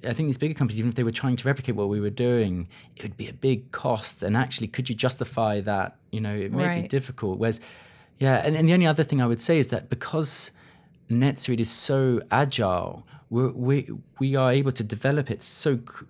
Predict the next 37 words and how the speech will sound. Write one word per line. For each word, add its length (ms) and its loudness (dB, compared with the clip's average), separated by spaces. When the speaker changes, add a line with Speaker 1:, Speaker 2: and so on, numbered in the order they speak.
Speaker 1:
quickly 340 -2
and 100 0
put 140 -2
new 300 2
features 460 -2
to 120 -6
market 400 0
so 140 -2
quickly, 260 -2
and 100 2
that 140 2
ultimately 340 0
means 140 -2
cheaply, 680 -2
that, 320 0
i-, 160 -14
yeah, 380 2
our 160 6
software 460 2
has 100 2
become 340 -4
a 60 0
u-, 320 -2
uh, 180 4
almost 300 2
a 240 2
barrier 720 2
to 120 -4
entry, 720 0
y-, 120 -2
Speaker 2:
Yeah. 340 6
Speaker 1:
you 40 2
know, 180 2
to 180 -8
some 160 4
extent, 460 -4
Speaker 2:
Yeah. 360 0